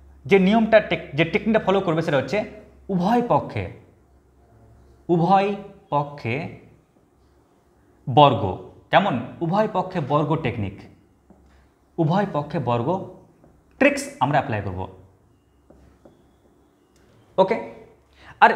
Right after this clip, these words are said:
এক্ষেত্রে আরেকটা জিনিস জানিয়ে রাখি, এক্ষেত্রে আমাদের বীজগণিতের যে সূত্রটা প্রয়োজন পড়ে,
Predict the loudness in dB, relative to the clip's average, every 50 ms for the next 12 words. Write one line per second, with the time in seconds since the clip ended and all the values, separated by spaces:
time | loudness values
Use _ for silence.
0 | 2 2 2 2 4 2 2 4 4 4 2 2 2 2 2 2 2 2 0 2
1 | 2 4 4 4 4 4 4 2 2 2 -2 -4 -4 -4 -8 -14 -20 -20 -12 _
2 | -4 -4 -2 -2 -2 0 0 0 2 2 2 2 2 0 0 -2 -8 -12 -10 -8
3 | -2 4 4 6 6 8 8 8 8 8 6 4 4 4 2 2 2 2 2 0
4 | -2 -6 -8 -6 -6 -4 -2 -2 -2 0 0 0 -2 -2 -8 -16 -20 -20 -20 -20
5 | _ _ 4 4 6 6 6 4 2 2 2 4 4 4 2 0 -2